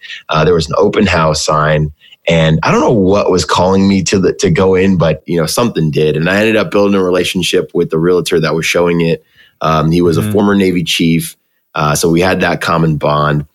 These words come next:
Speaker 1: but the seller was asking way too much for this house. Now,
Speaker 2: Mm-hmm.
Speaker 1: I was just getting started with real estate, and even I knew that it was way overpriced. But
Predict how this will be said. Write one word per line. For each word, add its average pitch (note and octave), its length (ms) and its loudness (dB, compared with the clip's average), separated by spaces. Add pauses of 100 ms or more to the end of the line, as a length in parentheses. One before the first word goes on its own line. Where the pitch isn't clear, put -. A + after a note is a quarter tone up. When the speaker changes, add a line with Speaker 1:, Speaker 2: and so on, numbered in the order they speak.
(160)
Speaker 1:
but E2+ 260 -2
the - 60 -2
seller F2+ 640 0
was F2 240 0
asking F2+ 500 -2
way A2+ 220 2
too G#2+ 200 -2
much F2+ 280 -2
for - 100 -8
this D2+ 140 -4
house. - 420 -6 (320)
Now, F2+ 360 0
Speaker 2:
Mm-hmm. - 80 -8 (720)
Speaker 1:
I B2+ 160 2
was C#3 200 2
just A#2+ 300 0
getting G#2 320 2
started F#2+ 400 0
with G#2 140 0
real A2 180 2
estate, A2+ 480 0 (240)
and E2+ 540 0
even A2+ 280 2
I F#2+ 200 0
knew E2 300 0
that D2+ 220 -4 (200)
it G2+ 80 2
was E2+ 200 0
way E2+ 220 2
overpriced. D2 720 -4
But F2 420 -2